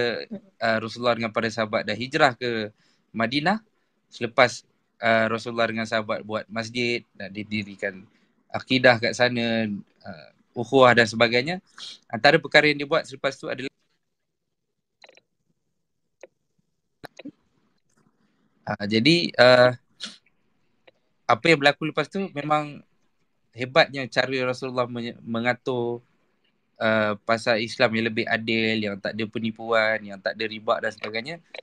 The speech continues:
menyebabkan semua orang lari ke pasar Islam untuk membeli.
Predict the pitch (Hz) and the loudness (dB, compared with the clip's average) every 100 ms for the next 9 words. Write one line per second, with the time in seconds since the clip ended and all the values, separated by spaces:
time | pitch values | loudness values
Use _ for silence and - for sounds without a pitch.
0 | - - - 139 123 113 151 143 _ _ | -20 -14 -6 2 2 4 2 0 _ _
1 | _ _ _ _ _ _ _ - - 135 | _ _ _ _ _ _ _ -18 -6 -4
2 | 156 143 147 151 143 127 139 113 92 _ | 2 4 4 2 4 4 4 -4 -14 _
3 | _ _ 131 113 113 - 104 - 131 120 | _ _ -8 -4 -4 -4 -10 -8 -8 -8
4 | 110 110 110 110 156 | -8 -4 -2 -2 -4